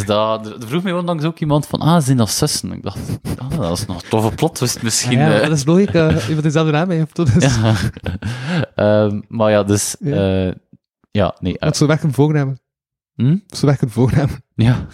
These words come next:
Speaker 2: Nee, ja, dus, eh, voilà. Ik heb dat wel, ik heb, ik heb geprobeerd toch om, eh, dat, de dood impactvol te maken. En ik denk wel dat hij dat ook is. Hij komt misschien ook wel wat onverwacht. Dan maakt het wel goed.
Speaker 1: Mhm.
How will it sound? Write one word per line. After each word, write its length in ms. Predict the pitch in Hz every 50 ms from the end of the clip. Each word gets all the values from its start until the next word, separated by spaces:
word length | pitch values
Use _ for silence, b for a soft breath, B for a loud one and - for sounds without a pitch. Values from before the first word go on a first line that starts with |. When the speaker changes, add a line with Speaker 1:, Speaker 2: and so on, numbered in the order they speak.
| - _ _ B B B B B B B B B B B B
Speaker 2:
Nee, 160 | - 107 107
ja, 140 | 104 101 107
dus, 200 | 107 110 101 98
eh, 400 | 98 92 92 92 92 92 92 101 113 - _ _ _ _ _ _ _ _ _ _ _ _ _ _ _ _ _ _ _ _ _ _ _ _ _ _
voilà. 500 | _ - 113 101 92 107 135 143 - _ _ _ _ _ _ _ _ _ _ _ _ _ _ _ _ _
Ik 140 | - - -
heb 100 | 120 107
dat 100 | 113 110
wel, 300 | 107 107 107 101 - - _ _ _ - _ _
ik 60 | _ -
heb, 300 | 139 135 - - - - _
ik 60 | -
heb 140 | 143 135 -
geprobeerd 500 | - 127 - 143 127 101 113 120 131 -
toch 120 | 135 123
om, 140 | 123 120 113
eh, 240 | 110 107 107 101 - -
dat, 300 | 113 101 - - - _
de 180 | - - 110 110 104 107
dood 240 | 104 120 123 113 -
impactvol 720 | - 110 107 101 - 101 - - - - 98 92 90 90
te 100 | - 104
maken. 460 | 87 85 71 78 - - - - - - _ _ -
En 140 | - 101 101
ik 40 | 95
denk 200 | 95 95 98 -
wel 80 | 98 92
dat 100 | 90 -
hij 80 | 95 87
dat 60 | 85 90
ook 120 | 85 - - -
is. 320 | 87 87 - - - - _ -
Hij 140 | - 104 101
komt 220 | - 110 107 -
misschien 200 | - - - 127
ook 80 | 117 -
wel 80 | 110
wat 100 | 101 80
onverwacht. 600 | - 98 92 85 - 85 78 - - - - - - _ _
Dan 240 | - - - 90 87
maakt 140 | 85 87 -
het 100 | - -
wel 100 | - 85
goed. 260 | - 104 - - - _
Speaker 1:
Mhm. 300 | - 123 104 113 113